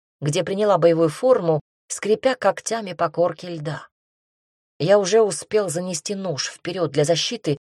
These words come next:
ожидая удара прыжка, но, как оказалось, зря.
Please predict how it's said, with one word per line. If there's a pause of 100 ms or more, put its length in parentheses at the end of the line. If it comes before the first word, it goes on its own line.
ожидая
удара
прыжка, (560)
но,
как
оказалось,
зря.